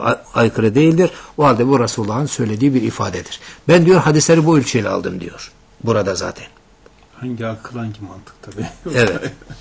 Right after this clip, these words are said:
Speaker 1: Ve baktığınız zaman hadisler bütünüyle olmasa da yüzde bilmem ne kadar zayıf ve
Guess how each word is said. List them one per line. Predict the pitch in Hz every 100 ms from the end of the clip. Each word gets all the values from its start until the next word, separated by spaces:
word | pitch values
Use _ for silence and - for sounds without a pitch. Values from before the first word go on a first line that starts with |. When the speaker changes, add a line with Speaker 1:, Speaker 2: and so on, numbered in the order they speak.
| - - - - - - - - 123
Speaker 1:
Ve | 127 113
baktığınız | 135 135 170 185 190
zaman | 143 135 156 -
hadisler | - 143 135 143 175 160
bütünüyle | 156 - 180 160 104 104 - - - - - -
olmasa | 147 165 147 123 123
da | 165 180 - - - - - - -
yüzde | 131 135 156 151
bilmem | 156 156 175
ne | 160
kadar | 135 123 147
zayıf | 127 120 123 120 - -
ve | 117 139